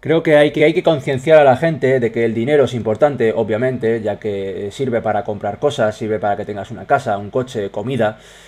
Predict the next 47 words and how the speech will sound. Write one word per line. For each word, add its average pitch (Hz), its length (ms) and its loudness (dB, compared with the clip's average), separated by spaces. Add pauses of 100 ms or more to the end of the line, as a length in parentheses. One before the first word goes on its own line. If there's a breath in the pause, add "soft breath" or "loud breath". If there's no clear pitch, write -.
(140 loud breath)
pero 143 220 4
que 147 100 0
también, 160 460 0
eh, 135 400 4
la 123 120 4
gente 139 340 0
lo 123 120 2
es 120 100 -2
mucho 117 220 -4
más. 117 240 -2
Saber 120 360 -4
cuando, 123 360 0 (380 loud breath)
eh, 123 100 -2
la 120 140 4
gente 147 240 0
que 135 100 0
te 131 100 -2
rodea 127 340 6
es 120 100 -2
más 123 200 -4
importante 120 580 -2
que 120 80 -2
el 110 60 -4
dinero, 120 380 0
que 107 380 0
tu 131 80 -6
familia 120 540 2
o 107 100 2
tus 110 140 -10
amigos 123 320 -2
no 120 100 -6
tienen 113 240 -4
un 101 120 -6
precio, 123 440 -2 (520 soft breath)
que 123 400 4
poner, 135 640 2
eh, 113 180 -6
delante 139 320 0
de 135 80 -2
una 123 160 -2
cámara, 127 380 4
delante 127 320 0
de 123 120 2
cinco 123 320 -6
millones 117 320 -4
de 113 160 0
personas, 113 600 -4